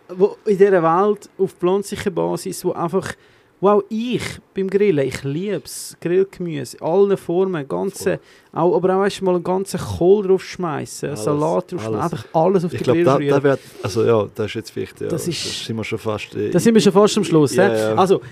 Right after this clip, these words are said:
Speaker 1: jetzt, warte schnell, ich wollte jetzt bei der Zubereitung, es ist da gestanden, äh, Grill elf Minuten bei mittlerer Hitze grillen.
Speaker 2: Was ist mit-, was ist mittlere Hitze?
Speaker 1: <laughs>
Speaker 2: Dreihundert
Speaker 1: Okay.
Speaker 2: Grad. Nein.
Speaker 1: Okay,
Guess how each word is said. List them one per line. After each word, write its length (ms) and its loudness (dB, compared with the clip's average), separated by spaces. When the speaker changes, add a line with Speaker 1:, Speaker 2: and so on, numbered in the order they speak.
Speaker 1:
jetzt, 360 2
warte 200 2
schnell, 160 0
ich 120 -4
wollte 260 4
jetzt 220 2
bei 80 4
der 80 -2
Zubereitung, 580 2
es 120 -4
ist 140 -6
da 60 4
gestanden, 380 -2
äh, 220 2
Grill 540 0
elf 320 2
Minuten 680 0
bei 160 -2
mittlerer 460 2
Hitze 400 2
grillen. 580 -4
Speaker 2:
Was 140 -10
ist 180 4
mit-, 300 4
was 160 6
ist 180 6
mittlere 440 6
Hitze? 580 2
Speaker 1:
<laughs> 580 -2
Speaker 2:
Dreihundert 640 4
Speaker 1:
Okay. 240 2
Speaker 2:
Grad. 120 4
Nein. 160 6
Speaker 1:
Okay, 300 4